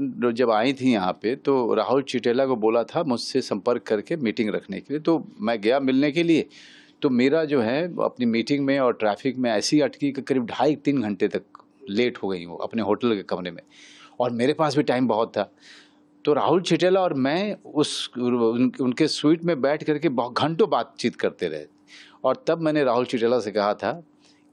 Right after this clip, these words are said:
कि, "अ, तुम मुझे साइनिंग दे दो अभी के अभी।" अ, और उसने कोई चीज़ नहीं बनाई थी उस समय तक। मैंने कहा कि, "तुम मुझे साइनिंग दे दो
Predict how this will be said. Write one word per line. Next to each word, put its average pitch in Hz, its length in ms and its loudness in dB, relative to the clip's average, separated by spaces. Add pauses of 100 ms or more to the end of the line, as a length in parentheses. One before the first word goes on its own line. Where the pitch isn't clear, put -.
कि, 117 380 -2 (300)
"अ, 90 260 2 (120)
तुम 120 100 0
मुझे 123 240 0
साइनिंग 117 440 -2
दे 95 120 2
दो 87 120 -2
अभी 87 240 -2
के 85 140 -8
अभी।" 80 220 -6 (840)
अ, 85 360 -8 (200)
और 127 80 0
उसने 139 220 0
कोई 180 180 0
चीज़ 143 240 2
नहीं 117 100 0
बनाई 92 260 0
थी 82 140 -6
उस - 200 -6
समय 87 160 -6
तक। 87 200 -18 (600)
मैंने 110 160 0
कहा 127 160 0
कि, 127 80 0
"तुम 123 200 0
मुझे 120 220 0
साइनिंग 110 440 -2
दे 90 140 0
दो 143 280 -8